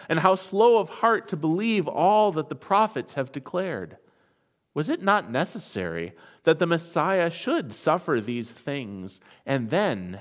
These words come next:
enter into his glory?" Then,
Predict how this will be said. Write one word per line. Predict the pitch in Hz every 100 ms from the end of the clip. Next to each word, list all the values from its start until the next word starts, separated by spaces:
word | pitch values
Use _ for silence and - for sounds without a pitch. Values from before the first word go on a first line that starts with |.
| -
enter | 165 190 - 107
into | 104 143 147
his | 143 135
glory?" | 156 190 139 82 78 - _ _ _ _ _ _ - _ _ _ -
Then, | 139 110 110